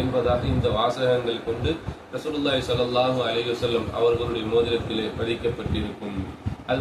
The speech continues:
மட்டுமின்றி ரசூலுல்லாஹி ஸல்லல்லாஹு அலைஹி வஸல்லம் அவர்கள் மலம், ஜலம் தன் சுய தேவைக்காக வேண்டி செல்ல விரும்பினார் என்று சொன்னால் அந்த மோதிரத்தை கழற்றி விட்டுதான் செல்வார்கள். அன்பானவர்களே, ரசூலுல்லாஹி ஸல்லல்லாஹு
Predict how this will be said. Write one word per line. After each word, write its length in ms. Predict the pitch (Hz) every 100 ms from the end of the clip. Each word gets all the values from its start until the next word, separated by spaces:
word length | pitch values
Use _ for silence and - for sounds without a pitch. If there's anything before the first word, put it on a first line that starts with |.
| 139
மட்டுமின்றி 380 | 131 139 135 131
ரசூலுல்லாஹி 480 | 120 147 143 139 131 120
ஸல்லல்லாஹு 400 | 117 120 127 127
அலைஹி 160 | 120 120
வஸல்லம் 260 | - 117 110
அவர்கள் 260 | 107 113 - - - 117
மலம், 300 | 120 127 123 120
ஜலம் 260 | 120 117 - - -
தன் 180 | 113 107
சுய 180 | 123 139 135
தேவைக்காக 560 | 127 127 123 123 123 123
வேண்டி 360 | 117 117 113 110 - - - - 120
செல்ல 200 | 123 120
விரும்பினார் 540 | 113 113 120 120 113 110
என்று 160 | 113 -
சொன்னால் 300 | 120 139 143 - - 113
அந்த 140 | 117 113
மோதிரத்தை 460 | 123 131 117 131 143 - -
கழற்றி 380 | 120 120 117 127
விட்டுதான் 420 | 113 117 117 123 131 -
செல்வார்கள். 680 | 107 104 104 95 98 98 92 87 - - - -
அன்பானவர்களே, 680 | 117 120 120 120 113 113 - - - - 123
ரசூலுல்லாஹி 520 | - 156 147 151 139 131
ஸல்லல்லாஹு 520 | 120 127 131 135 139